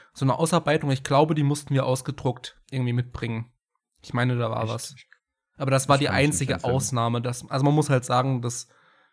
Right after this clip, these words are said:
Speaker 1: funktioniert recht gut bei uns an der T H M, so mit Online-Diensten. Das ist zwar, sieht zwar ein bisschen altbacken aus alles und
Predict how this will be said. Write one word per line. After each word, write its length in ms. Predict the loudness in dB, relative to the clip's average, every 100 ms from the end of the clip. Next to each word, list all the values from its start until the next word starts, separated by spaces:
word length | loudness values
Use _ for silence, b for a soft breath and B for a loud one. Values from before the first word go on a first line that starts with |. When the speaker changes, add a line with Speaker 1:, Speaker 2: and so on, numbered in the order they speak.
| b b _ _
Speaker 1:
funktioniert 480 | 0 0 4 2 4
recht 240 | -2 -2
gut 340 | 0 0 0 -12 _ -8
bei 100 | -6
uns 200 | -4 -2
an 60 |
der 120 | -2
T 120 | 0 0
H 60 | 0
M, 420 | 0 0 0 0
so 100 | -2
mit 200 | -4 -2
Online-Diensten. 840 | -2 -2 -4 -2 -4 -4 -8 -8
Das 200 | -6 -6
ist 160 | -6 -2
zwar, 180 | -2 0
sieht 160 | -4
zwar 140 | -2 -2
ein 80 | -2
bisschen 300 | -4 -4 -2
altbacken 560 | 0 0 -2 -4 -4
aus 260 | 2 0 0
alles 480 | -2 0 0 -2 -8
und 440 | -4 -2 -2 -4